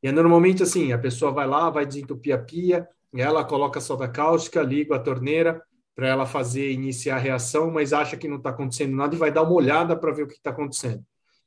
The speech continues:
E nisso espirra a soda cáustica no olho. Mas basta, assim, uma gota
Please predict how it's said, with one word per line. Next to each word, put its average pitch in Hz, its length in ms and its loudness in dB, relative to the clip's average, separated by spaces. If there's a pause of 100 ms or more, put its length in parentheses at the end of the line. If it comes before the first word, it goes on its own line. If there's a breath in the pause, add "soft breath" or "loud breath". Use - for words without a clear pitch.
(240)
E 127 100 -2
nisso 135 320 2
espirra 143 520 0
a - 20 -4
soda 131 240 -4
cáustica 135 480 -4
no 131 180 -2
olho. 101 200 -8
Mas 131 180 -2
basta, 180 480 2
assim, 151 220 -2
uma 165 200 2
gota 160 560 -2